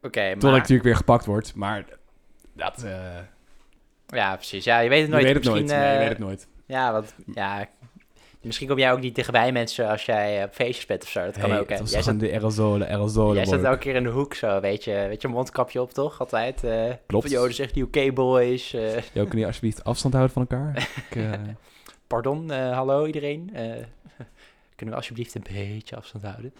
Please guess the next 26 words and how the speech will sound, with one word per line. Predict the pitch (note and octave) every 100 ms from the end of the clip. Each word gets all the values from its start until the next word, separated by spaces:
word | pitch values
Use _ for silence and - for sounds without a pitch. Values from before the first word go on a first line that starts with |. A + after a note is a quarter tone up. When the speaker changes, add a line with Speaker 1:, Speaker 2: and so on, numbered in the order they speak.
| - -
Speaker 2:
Nee, | G#2+ G2+ F#2+ G2 - -
doe | - F#2
maar |
niet. | E2+ D#2+ -
Maar | A2
jij | B2+ D3
bent | D3+
dus, | C#3+
eh, | C3+ B2 A#2+
ja, | A#2
jij | G2 A2 A2
wel | G2+ A2
natuurlijk. | A#2 A2+ A2+ A#2 - -
Eh, | G#2 F#2+ G2 G2
Speaker 1:
Ik | C3+
heb | D#3
wel, | A2 C#3
ja, | B2+ A2
Speaker 2:
was | G#2+
er | A2+
Speaker 1:
ik |
Speaker 2:
als, | A2 -
eh, | F#2+
de | G#2+
kippen | - B2+ G#2+
bij? | G#2